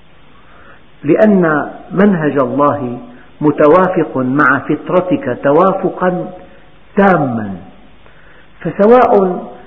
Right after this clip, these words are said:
أخرجت عن مبادئ فطرتك أو أنك خرجت عن مبادئ دينك، النتيجة واحدة، كآبة ما بعدها كآبة. فالإنسان حينما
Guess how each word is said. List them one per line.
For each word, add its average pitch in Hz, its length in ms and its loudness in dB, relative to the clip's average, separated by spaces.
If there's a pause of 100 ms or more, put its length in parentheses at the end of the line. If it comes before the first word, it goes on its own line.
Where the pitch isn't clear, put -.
(120)
أخرجت 180 640 2
عن 170 140 0
مبادئ 160 640 2
فطرتك - 800 -4 (800)
أو 220 160 4
أنك 196 380 2 (160)
خرجت 175 360 2
عن 151 240 2
مبادئ 156 600 2
دينك، 147 460 0 (600)
النتيجة 151 420 -2
واحدة، 117 480 -8 (720)
كآبة 160 640 0
ما 139 140 -4
بعدها 113 560 -6
كآبة. 104 380 -12 (1080)
فالإنسان 180 540 0
حينما 165 380 -2